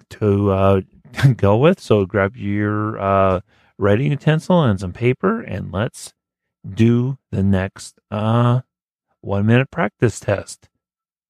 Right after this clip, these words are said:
So again, I'll give you the countdown, uh, uh, d-, countdown as always, uh, c-, starting from three. Three, two,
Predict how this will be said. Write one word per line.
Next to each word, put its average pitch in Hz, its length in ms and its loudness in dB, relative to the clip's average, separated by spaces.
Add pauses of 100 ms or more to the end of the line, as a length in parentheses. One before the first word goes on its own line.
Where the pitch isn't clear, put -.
(140)
So 110 300 0
again, 113 320 2
I'll 131 80 2
give 113 180 0
you 117 80 0
the 104 100 -2
countdown, 143 480 0
uh, 104 360 0
uh, 101 140 -6 (160)
d-, - 120 -2 (120)
countdown 113 800 0
as 98 300 -4
always, 123 560 -2 (640)
uh, 98 300 -6
c-, - 100 -20
starting 113 420 -2
from 123 160 -10
three. 98 380 -10 (520)
Three, 170 480 0 (680)
two, 139 500 2